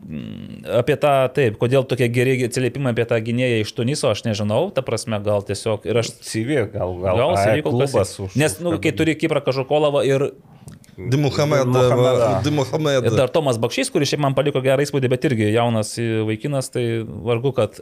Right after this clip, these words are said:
Speaker 1: i-, kai gauni kažką daugiau patyrusio, džiaugiesi. Ar negalėtų Nauris Petkevičius po metų tapti pilnateisiu Vilniaus Žalgirio nariu?
Speaker 3: Galėtų.
Speaker 1: Jeigu parodys, kad vertas. Kaip jums Sūduvos naujokai? Nu, atsakėme, Naglis atsakė, kad,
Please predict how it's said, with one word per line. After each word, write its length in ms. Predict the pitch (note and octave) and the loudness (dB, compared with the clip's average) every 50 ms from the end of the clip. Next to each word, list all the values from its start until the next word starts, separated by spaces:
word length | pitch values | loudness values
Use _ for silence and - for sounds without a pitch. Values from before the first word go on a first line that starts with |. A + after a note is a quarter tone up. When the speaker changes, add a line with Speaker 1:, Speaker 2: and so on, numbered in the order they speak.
| - A2+ - | -12 -6 -2
Speaker 1:
i-, 100 | C3+ C3 | -2 0
kai 120 | - C#3 B2+ | 0 2 2
gauni 260 | C#3+ D3 D3 D3 B2+ | 2 2 2 2 0
kažką 640 | D3+ - - - C#3+ C#3 C3+ C3 B2 B2 B2 A#2+ | 0 0 0 2 2 4 4 2 0 -2 -6 -4
daugiau 240 | A#2 B2 A#2+ C#3+ C3+ | -2 0 0 0 0
patyrusio, 680 | - A#2+ - - C3+ C3+ B2+ - - A#2 A#2 A#2 A2 A2 | 0 -2 -2 0 -2 -2 -2 -2 -2 -2 -2 -2 -6 -6
džiaugiesi. 480 | G#2+ A#2+ A2+ A2 A2 A2 G2 - - - - _ - - - - - - | -4 -4 -4 -2 -2 -2 -2 -4 -6 -14 -18 _ -20 -20 -20 -20 -16 -4
Ar 120 | - A2 A#2+ B2+ | 0 0 2 2
negalėtų 440 | D3 D3 C3+ D3+ E3 G3 F#3+ F3+ D#3+ | 2 0 0 2 0 2 0 0 0
Nauris 260 | D#3+ D#3 D#3 D#3 D3+ - | 2 2 2 2 0 -2
Petkevičius 500 | - C3+ - D#3 D3+ D#3 D#3 C#3+ - C#3 - | -4 -2 0 0 0 0 0 -2 -4 -6 -6
po 100 | - C#3 | -4 -4
metų 200 | C#3 C3 C#3 B2+ | -2 -2 -2 0
tapti 300 | - C3+ B2+ - B2+ A#2+ | 0 -2 0 -2 -6 -6
pilnateisiu 720 | - - B2 A#2+ A#2+ A#2 A#2 - A2+ G#2+ G2+ - G2+ G2+ | -4 -4 -2 0 -2 -2 -2 -2 -2 -4 -4 -6 -6 -6
Vilniaus 240 | G#2 G#2 G#2 G#2 G2+ | -4 -4 -4 -4 -4
Žalgirio 380 | G2+ G2+ G2 G2 G2 G2+ G2+ G2 | -4 -4 -4 -4 -2 -2 -2 -2
nariu? 160 | G2+ G#2 - | -2 0 0
Speaker 3:
Galėtų. 400 | F#3+ A#3+ A#3+ G#3+ - - G2 - - - - - A2+ | 0 0 0 0 -2 -4 -6 -10 -16 -20 -18 -8 -4
Speaker 1:
Jeigu 300 | A#2+ B2 A#2+ C#3 C#3 - - | -2 0 0 0 -2 -2 -2
parodys, 420 | - E3+ E3 B2+ G2+ G2+ G2+ - - | -2 0 2 2 0 0 -4 -6 -6
kad 140 | - F#2 - - - - | -8 -8 -8 -8 -12 -4
vertas. 480 | G#2 A2 A2 A2+ - - G3 - - - _ _ _ _ _ _ _ | -2 -2 -2 0 -2 -2 -4 -4 -8 -16 _ _ _ _ _ _ _
Kaip 140 | - G3+ G3 | -4 -2 0
jums 140 | G3 E3+ - | -2 0 0
Sūduvos 360 | E3 D#3 D#3+ D#3 D#3+ D#3+ - | 2 2 2 2 2 2 0
naujokai? 360 | D3+ C#3+ D3 F3 F#3+ C#3+ C#3 C3+ | 0 2 2 2 2 0 0 0
Nu, 80 | C#3+ | 0
atsakėme, 520 | C#3+ C#3+ C#3 - D#3+ E3+ - D3 C3 A#2+ A2 | 0 0 0 0 -2 -2 -2 0 0 0 0
Naglis 380 | A2 B2+ D3 C#3+ C3 A#2+ A#2 A#2+ | 2 0 0 0 0 -2 -4 -4
atsakė, 320 | - C#3+ C#3 B2+ C3 A#2 - | -2 -2 -2 -2 -2 -2 0
kad, 300 | B2+ A#2+ A#2 A2+ - | 2 2 2 0 -2